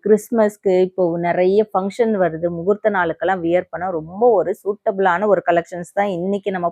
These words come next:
கொண்டு வந்திருக்கோம். உங்களுக்கு ஒவ்வொரு கலெக்ஷனுமே பாத்தீங்கன்னா, பார்த்து பார்த்து நம்ம கொண்டு வரோங்க. அதுவுமே ரேட்டுமே பாத்தீங்கன்னா,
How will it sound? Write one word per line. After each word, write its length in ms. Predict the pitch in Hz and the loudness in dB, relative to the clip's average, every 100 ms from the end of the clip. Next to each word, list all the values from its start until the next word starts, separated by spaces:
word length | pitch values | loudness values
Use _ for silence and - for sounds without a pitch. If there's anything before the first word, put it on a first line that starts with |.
| - | -6
கொண்டு 200 | 175 170 | -8 -6
வந்திருக்கோம். 420 | 165 156 - 226 - _ _ _ _ | -8 -10 -6 -6 -8 _ _ _ _
உங்களுக்கு 180 | 160 160 | -4 2
ஒவ்வொரு 340 | 175 214 262 269 | 2 8 8 8
கலெக்ஷனுமே 540 | 226 196 196 208 214 226 | 6 4 2 -2 -2 0
பாத்தீங்கன்னா, 420 | 185 170 170 180 214 | 0 -2 -4 -4 -2
பார்த்து 400 | 185 190 220 226 | 2 4 4 0
பார்த்து 260 | 175 185 220 | 2 2 2
நம்ம 240 | 202 175 | -4 -4
கொண்டு 220 | 170 175 185 | -4 -2 0
வரோங்க. 320 | 175 165 156 220 208 | 0 0 -2 2 2
அதுவுமே 420 | 151 165 175 226 | 0 -2 -2 0
ரேட்டுமே 540 | 220 175 208 214 208 220 | 2 2 0 0 -4 -6
பாத்தீங்கன்னா, 420 | 208 180 160 175 | -6 -8 -8 -6